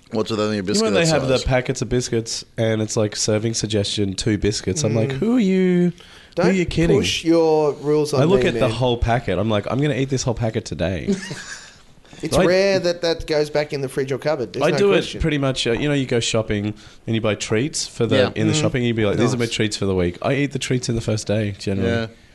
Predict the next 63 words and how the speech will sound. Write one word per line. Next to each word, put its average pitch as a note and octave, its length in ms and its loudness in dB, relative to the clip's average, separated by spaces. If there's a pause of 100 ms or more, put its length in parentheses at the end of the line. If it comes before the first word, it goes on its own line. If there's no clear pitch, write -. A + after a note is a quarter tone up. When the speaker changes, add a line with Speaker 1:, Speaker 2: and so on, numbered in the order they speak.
(160)
Speaker 1:
I've C3 120 -6
been D#3 200 0
there, A2 120 -2
man. G2 300 -6 (140)
I've A2 140 -4
been, A#2+ 120 -2 (240)
actually, D3 300 0
I C#3+ 100 4
used D#3+ 200 2
to, B2 260 0 (160)
um, A#2 220 -4 (180)
I, - 40 0
I've, A2+ 280 0
I've A2 160 0
lost C#3 240 -2
a - 20 0
lot A2 160 0
of G2+ 80 0
weight A#2+ 220 0
since A2 240 -4
this G2 160 -4
point, G2+ 340 -4
but F#2 180 -2 (320)
I A#2 180 -2
used C3 280 0
to A2+ 180 -2
think A2+ 220 -4
I A2 60 -2
was G2+ 180 0
amazing. G2+ 500 -4
I, G2 100 -2
I F2 100 0
was G2+ 180 -2
so A2+ 160 -2
proud A2 220 -2
of G#2+ 80 0
myself. F#2 340 -4
I'd, G2 160 -4
I'd G2+ 140 -6
go G#2 200 -2 (120)
the B2 80 -4
shopping, A#2+ 440 -4
you A2 80 -6
know, F#2+ 60 -4
Speaker 2:
Yeah. G#2 160 2
Speaker 1:
you, A2+ 80 0
you C3 140 0
buy B2 140 2
your C3 60 0
treats B2+ 240 -4
for - 60 -8
the A2+ 80 -2
week, B2 220 -2
Speaker 3:
Yep. D3+ 180 -2
Speaker 2:
Yeah. F#2 220 -2
Speaker 1:
and, B2 340 -2
uh, A#2 240 2
and B2+ 100 -4
I C3 60 -2
thought, A#2+ 340 -2
"You C3 120 -2
know C3 80 0
what? E3+ 260 -2